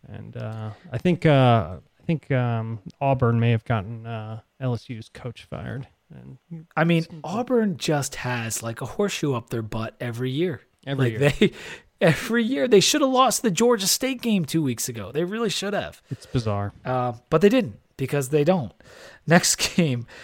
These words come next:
Speaker 2: Penn State at Iowa is the last one we're gonna pick. Top five matchup. I, I, growing up as a kid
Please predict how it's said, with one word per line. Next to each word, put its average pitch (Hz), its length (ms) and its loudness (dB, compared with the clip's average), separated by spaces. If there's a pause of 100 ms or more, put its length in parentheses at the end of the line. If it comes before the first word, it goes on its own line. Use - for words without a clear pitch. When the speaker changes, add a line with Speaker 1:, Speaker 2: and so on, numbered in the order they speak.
(240)
Speaker 2:
Penn 196 220 6
State 196 240 8
at 175 80 6
Iowa 185 320 8
is 151 160 4
the 151 60 -2
last 156 260 4
one 170 120 0
we're 143 120 -2
gonna 131 160 -2
pick. 185 400 2
Top - 280 -2
five 117 280 -6
matchup. 165 560 4 (680)
I, 139 200 0 (140)
I, 190 120 -6
growing 190 320 6
up 180 120 4
as 147 120 2
a - 20 -6
kid 135 320 0